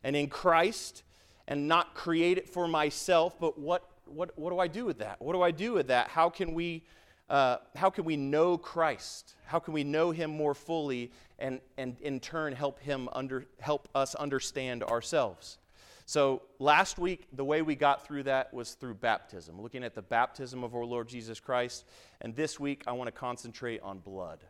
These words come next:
So last week was water, this week is blood. John chapter one and verse twenty-nine. We heard this this morning. John the Baptist saw Jesus coming toward him.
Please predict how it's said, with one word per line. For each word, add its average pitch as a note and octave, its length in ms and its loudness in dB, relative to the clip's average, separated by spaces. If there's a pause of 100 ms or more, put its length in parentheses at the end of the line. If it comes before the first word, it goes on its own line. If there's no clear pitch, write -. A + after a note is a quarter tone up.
(380)
So B2 160 -8
last C#3+ 300 2
week C#3+ 120 -6
was B2 140 -12
water, C#3+ 480 0 (100)
this B2+ 200 -8
week B2+ 320 -12
is G2+ 240 -10
blood. G#2+ 580 -2 (1600)
John C3 260 0
chapter B2+ 320 2
one A#2 240 -4
and G#2+ 100 -8
verse A2+ 160 -6
twenty-nine. G#2+ 640 -6
We F#2+ 80 -10
heard A2 200 -6
this G#2+ 360 -6 (380)
this - 180 -8
morning. A2+ 420 -6 (1400)
John C3+ 260 2
the C#3 60 2
Baptist C#3+ 540 4
saw D3 240 4
Jesus C3+ 480 -6
coming B2+ 340 -6
toward D#3 320 -4
him. F#2 200 -16